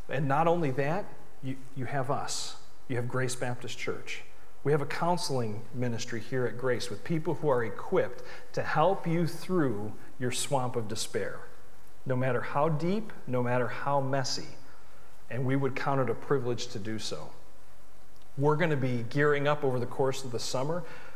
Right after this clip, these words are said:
to get ready to launch community groups once again in September. Man, those can be a great source of encouragement and help for you in developing a steadfast heart. So I hope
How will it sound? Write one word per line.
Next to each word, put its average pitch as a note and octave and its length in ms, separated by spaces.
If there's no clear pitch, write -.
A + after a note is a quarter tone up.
to B2 80
get A#2 160
ready C3 280
to B2+ 80
launch A#2+ 600
community C#3+ 500
groups A2 560
once B2+ 280
again B2 260
in A#2+ 120
September. A#2 640
Man, B2 280
those C3 280
can B2+ 200
be A#2+ 160
a A2 140
great C3 640
source B2+ 380
of G#2+ 100
encouragement G2+ 680
and A2+ 120
help C#3+ 320
for - 140
you A#2 140
in G#2+ 120
developing A2 720
a G#2+ 80
steadfast A#2 720
heart. F2+ 260
So - 140
I C#3 100
hope D#3+ 380